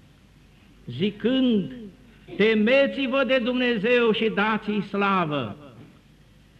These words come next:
și închinați-vă celui ce a făcut cerul și pământul, marea și izvoarele apelor,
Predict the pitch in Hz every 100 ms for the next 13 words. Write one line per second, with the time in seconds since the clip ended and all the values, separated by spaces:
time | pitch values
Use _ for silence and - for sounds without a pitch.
0 | _ - _ - - 190 226 220 220 220
1 | 240 269 262 254 240 254 240 254 247 247
2 | 247 240 233 226 233 233 - 247 254 240
3 | 226 226 214 214 240 269 262 233 247 240
4 | 202 - 233 202 - 135 190 233 226 220
5 | 214 208 208 208 147 135 214 214 202 190
6 | 190 220 220 214 202 202 185